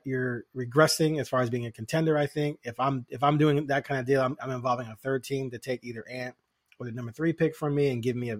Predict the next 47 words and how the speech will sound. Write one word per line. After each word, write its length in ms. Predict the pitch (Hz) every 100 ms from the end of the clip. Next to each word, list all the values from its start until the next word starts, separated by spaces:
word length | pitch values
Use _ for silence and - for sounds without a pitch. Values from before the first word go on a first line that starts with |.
| -
a 80 | 107
veteran, 480 | 120 120 117 113 107 _ _ _ _ _ _
uh, 460 | 104 104 98 92 67 87 104 _
at 40 | 113
least 220 | 113 -
borderline 480 | 110 113 139 143 147
all-star. 580 | 143 143 - 147 147 143 _ _ _ _ -
Um, 540 | 131 127 120 117 113 _ _ 120
but 300 | 143 139 -
for 120 | 143
me, 260 | 165 202
if, 120 | 165 143
if 120 | 135
this, 160 | 175
anything 320 | 147 196 226 180
happens, 300 | 139 160 139
if 80 | 113
Jaylen 280 | 139 160
Brown 220 | 135 135 143
comes 180 | 143
to 60 | 131
Portland, 420 | - 113 127 156 - _ _ _
I 80 | 127
think 140 | 160 147
it's 120 | -
more 160 | 135 135
than 80 |
likely 260 | 120 127 117
he 60 | 113
comes 220 | 123 113
to 60 | 107
Portland 400 | 123 104 107 -
for 300 | 104 95 95
Lillard. 380 | 127 110 - - _ _ _ _ _ _ _ 113
If, 120 | 113 127
if 140 | 131
I'm 180 | 147 190
Boston, 420 | 147 175 180 127
I'm 160 | 127 143
trading 300 | - 139 127
Jaylen 260 | 131 123 110
Brown, 220 | 120 120
I 120 | 120
want 300 | 131 131 92
back 280 | 117 113 110
an 80 | 107
all-star. 480 | 107 107 - -